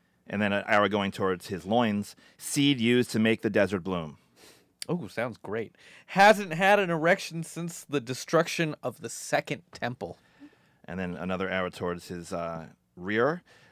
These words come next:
Speaker 1: Moves his bowels with optimum regularity. Feces used as currency in developing nations.
Speaker 2: Cannot defecate without five thousand milligrams magnesium hydroxide, four gallons of prune juice, and a heating pad.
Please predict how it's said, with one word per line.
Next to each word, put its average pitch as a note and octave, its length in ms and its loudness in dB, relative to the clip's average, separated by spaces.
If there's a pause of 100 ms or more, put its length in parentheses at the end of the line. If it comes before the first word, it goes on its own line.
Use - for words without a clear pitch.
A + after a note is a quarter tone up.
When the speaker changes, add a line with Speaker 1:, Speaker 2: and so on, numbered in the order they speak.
(140)
Speaker 1:
Moves C#3 280 4
his C#3+ 140 4
bowels A#2+ 460 8
with G#2 100 2
optimum A#2 460 4
regularity. G2+ 640 4
Feces A#2+ 560 0
used G#2+ 180 2
as G#2+ 140 0
currency G2+ 460 -2
in F#2+ 80 -2
developing F2 420 -4
nations. - 520 -12
Speaker 2:
Cannot G3 440 4
defecate F3+ 680 4
without D3+ 460 4
five E3+ 340 4
thousand D#3+ 400 4
milligrams D3 640 0
magnesium C3+ 800 -4 (320)
hydroxide, C3+ 840 2
four D#3+ 260 -2
gallons D3+ 540 0
of C3 160 -8
prune C#3+ 340 -2
juice, C3 460 -4
and C3+ 180 -6
a C3 60 -4
heating C#3+ 560 -4
pad. F#2+ 420 -2